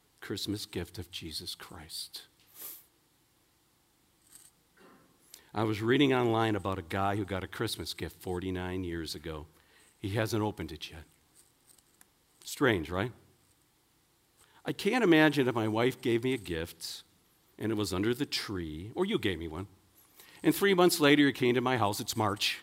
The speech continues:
<laughs> okay? You come over to my house and the gift's, the tree's still up too. <laughs> Real issue with Paul.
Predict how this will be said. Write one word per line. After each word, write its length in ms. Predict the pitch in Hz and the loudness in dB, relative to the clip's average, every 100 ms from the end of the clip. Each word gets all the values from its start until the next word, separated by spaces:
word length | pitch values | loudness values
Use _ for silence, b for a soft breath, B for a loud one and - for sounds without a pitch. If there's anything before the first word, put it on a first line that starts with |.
| - | -10
<laughs> 140 | - | -6
okay? 240 | 202 - 202 | -2 0 0
You 60 | |
come 160 | - 175 | 2 4
over 160 | 151 160 | 4 4
to 60 | |
my 180 | 151 156 | 4 6
house 260 | 127 139 151 | 4 4 2
and 160 | 107 - B B B B _ - - _ _ _ - | -2 -4 B B B B _ -20 -20 _ _ _ -14
the 60 | 123 | 4
gift's, 460 | 190 - - - - - _ - | 4 4 -2 -6 -14 -20 _ -6
the 60 | |
tree's 260 | - 269 - | 2 4 4
still 240 | - 101 | 2 2
up 120 | 87 | 2
too. 200 | - 98 85 B B B B | 0 0 -2 B B B B
<laughs> 440 | _ - - - | _ -20 -20 0
Real 240 | 123 127 | 4 6
issue 260 | 135 - 87 | 6 2 -2
with 140 | 78 | -6
Paul. 260 | - 87 | -4 -4